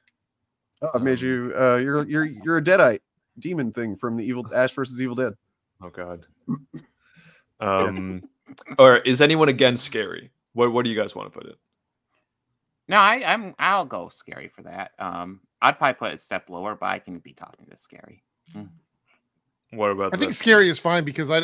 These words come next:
Speaker 4: I know it's definitely not the top two, and I don't think it's bad enough to be in the bottom two. But
Speaker 3: Yeah.
Speaker 2: Yeah. 'Cause remember, like, this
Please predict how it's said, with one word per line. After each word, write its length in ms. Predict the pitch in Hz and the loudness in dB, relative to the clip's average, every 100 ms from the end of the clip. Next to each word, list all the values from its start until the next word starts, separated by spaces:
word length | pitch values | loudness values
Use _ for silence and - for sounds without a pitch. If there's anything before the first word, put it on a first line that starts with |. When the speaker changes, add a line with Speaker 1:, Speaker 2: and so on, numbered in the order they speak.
| 170 | 0
Speaker 4:
I 120 | 156 | -2
know 100 | 160 | -2
it's 220 | 160 - | -6 -2
definitely 340 | 180 185 165 | 0 0 -2
not 280 | 135 131 110 | -2 -2 -4
the 80 | 117 | -14
top 260 | - 120 - | -8 -8 -6
two, 200 | 147 135 | -6 -6
and 100 | 123 | -6
I 60 | |
don't 180 | 123 123 | -8 -8
think 140 | 131 113 | -10 -12
it's 140 | - | -16
bad 260 | - 110 110 | -12 -12 -10
enough 160 | 107 | -14
to 60 | - | -16
be 80 | 107 | -16
in 60 | 104 | -14
the 60 | |
bottom 260 | 95 95 117 | -14 -14 -14
two. 280 | 147 143 151 | -10 -8 -8
But 360 | 127 113 110 | -10 -10 -6
Speaker 3:
Yeah. 300 | 120 110 104 | -2 0 2
Speaker 2:
Yeah. 300 | 104 92 90 - _ _ _ _ _ - | 0 -2 -6 -16 _ _ _ _ _ -2
'Cause 160 | 139 | 0
remember, 220 | 160 175 156 | 2 2 4
like, 180 | 156 175 | 2 4
this 180 | 180 | 0